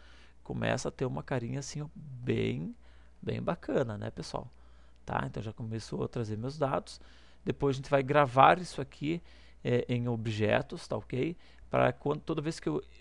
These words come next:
ligar, acessar, então, o meu sistema, ele pegar as informações que estão aqui. A gente vai ter que dar uma aumentadinha aqui.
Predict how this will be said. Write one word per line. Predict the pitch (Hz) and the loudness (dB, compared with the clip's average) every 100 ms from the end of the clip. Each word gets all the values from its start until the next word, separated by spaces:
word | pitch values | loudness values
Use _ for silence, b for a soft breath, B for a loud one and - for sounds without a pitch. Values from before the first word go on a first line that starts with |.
| - | -8
ligar, | 127 117 110 127 165 175 | -8 -4 4 6 6 2
acessar, | - 117 - - 131 143 | -6 -6 -6 2 2 2
então, | 131 127 135 B B B B | 0 -2 -4 B B B B
o | 135 113 | -6 -4
meu | 110 | -2
sistema, | 113 123 - 120 143 | -4 -8 -2 -2 0
ele | - 127 | -2 -2
pegar | 123 120 117 | 0 2 2
as | 123 | 0
informações | 131 127 123 - 120 - | -8 -8 -8 -6 -8 -8
que | 139 | -12
estão | - 127 120 - B B - | -4 -4 -4 -10 B B -10
aqui. | 151 - 117 - B B - | -10 -8 -12 -12 B B -4
A | |
gente | 120 - | -4 -4
vai | 123 | -2
ter | 127 123 | -2 -2
que | 117 | 0
dar | 110 113 | 2 2
uma | 123 120 110 | 0 -6 -6
aumentadinha | 117 110 110 107 110 101 113 123 | -4 -6 -6 -4 -6 -6 -8 -8
aqui. | - - 123 | -8 -6 -6